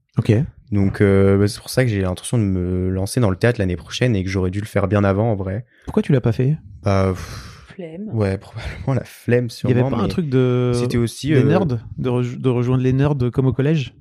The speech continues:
Speaker 1: Parce que
Speaker 2: Hmm.
Speaker 1: c'est souvent les nerds, hein, qui font du théâtre.
Speaker 2: Je sais pas, mais j'avais peut-être, euh... Enfin, je pense que j'avais peur de me lancer ou même, tu sais, comme j'avais eu des,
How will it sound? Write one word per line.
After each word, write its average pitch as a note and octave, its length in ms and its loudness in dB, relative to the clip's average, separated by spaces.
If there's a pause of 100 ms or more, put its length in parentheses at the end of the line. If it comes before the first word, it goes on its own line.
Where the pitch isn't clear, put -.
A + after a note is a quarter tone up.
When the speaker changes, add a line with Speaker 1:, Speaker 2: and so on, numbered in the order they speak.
Speaker 1:
Parce B2+ 100 -6
que A#2+ 60 0
Speaker 2:
Hmm. A#2+ 80 0
Speaker 1:
c'est A2+ 60 0
souvent G3 200 -2
les F3 120 4
nerds, D3 260 2
hein, B2 100 2
qui A#2+ 280 -4
font C3 180 -4
du A#2 100 -2
théâtre. A#2 440 -4
Speaker 2:
Je A2+ 100 -8
sais G#2 200 -4
pas, G#2+ 220 2
mais A2+ 160 2
j'avais F#2 220 2
peut-être, A#2 320 -2
euh... G2+ 320 0 (180)
Enfin, G#2+ 140 -2
je - 100 -12
pense C3+ 140 0
que D3+ 60 -2
j'avais G2 180 2
peur B2+ 300 0
de B2+ 100 0
me A2 100 0
lancer C3+ 400 -2
ou G#2+ 200 -2
même, A2+ 320 0
tu - 100 -20
sais, - 160 -10
comme G#2 320 -4
j'avais G2 260 0
eu G2+ 100 -2
des, G2 540 0